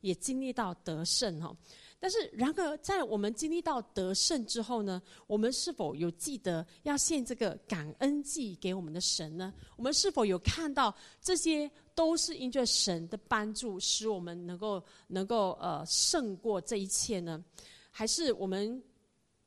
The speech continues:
在经过之后就觉得说，“哎呀，这个是靠我自己，我的才能，我的，我的，我的智慧啊，这些等等哈。”所以我们应当要常常纪念那为我们打胜仗的这位神哦。所以从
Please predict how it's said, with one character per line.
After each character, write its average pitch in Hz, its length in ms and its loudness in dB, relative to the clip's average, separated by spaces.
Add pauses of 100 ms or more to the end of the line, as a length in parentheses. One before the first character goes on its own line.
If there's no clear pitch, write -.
在 302 160 4
经 269 280 -2
过 269 180 0
之 220 100 -6
后 240 120 -4
就 277 100 -8
觉 190 160 -6
得 180 80 -4
说 202 140 -4 (100)
，“哎 240 60 -4
呀， 180 200 -8
这 262 120 -8
个 247 100 -4
是 - 140 -8
靠 - 240 -8
我 151 180 -8
自 214 160 -12
己， 170 240 -10 (240)
我 180 120 -8
的 196 120 -4
才 196 400 -6
能， 196 320 -6
我 170 140 -6
的， 190 220 -4 (280)
我 - 160 -6
的， 190 260 0
我 180 120 -2
的 233 100 0
智 254 340 0
慧 233 240 2
啊， 196 140 0
这 226 100 -4
些 208 180 0
等 170 280 -4
等 151 220 -6
哈。” 165 200 -10 (220)
所 - 180 0
以 269 160 4 (380)
我 - 160 0
们 233 180 2
应 330 80 0
当 320 160 -2
要 294 140 -2
常 196 320 -6
常 196 300 -8
纪 254 280 -8
念 202 320 -4 (120)
那 262 200 -4
为 247 200 -2
我 185 80 -2
们 165 280 -4 (200)
打 156 180 -6
胜 240 320 -2
仗 190 260 -6
的 156 160 -8 (200)
这 233 160 2
位 196 120 2
神 151 320 0
哦。 156 140 -12 (960)
所 - 120 2
以 403 80 6
从 254 300 2